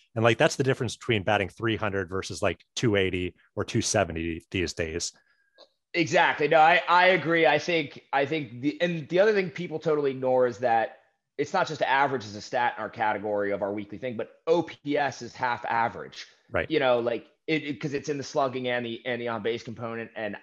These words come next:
Speaker 2: so I always think that type of thing is overrated. And like you said, the good average hitters have become even more rare. And if you couldn't tell from the way my team is built up,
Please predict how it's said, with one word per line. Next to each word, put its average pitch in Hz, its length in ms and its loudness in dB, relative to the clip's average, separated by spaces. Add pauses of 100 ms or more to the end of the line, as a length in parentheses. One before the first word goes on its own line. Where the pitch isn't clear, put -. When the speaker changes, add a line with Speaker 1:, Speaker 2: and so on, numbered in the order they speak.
(120)
Speaker 2:
so 131 200 0
I 151 160 6
always 160 220 4
think 151 160 -10
that 135 160 -2
type 123 160 -4
of 123 80 -14
thing 131 100 -6
is 117 80 -4
overrated. 117 380 0
And 107 80 -6
like 120 180 -4
you 120 140 -6
said, 110 400 -2 (680)
the 135 120 -6
good 156 340 4
average 131 420 2
hitters 127 320 -4
have 101 140 -10
become 117 500 -8 (160)
even 117 320 -6
more 117 260 -4
rare. 113 440 2
And 107 400 -4 (100)
if 120 180 0
you 127 60 -6
couldn't 131 220 -6
tell 123 180 0
from 120 220 -10
the 113 80 -8
way 113 160 0
my 98 120 -2
team 160 240 -10
is 143 100 -8
built 151 260 -4
up, 143 180 -2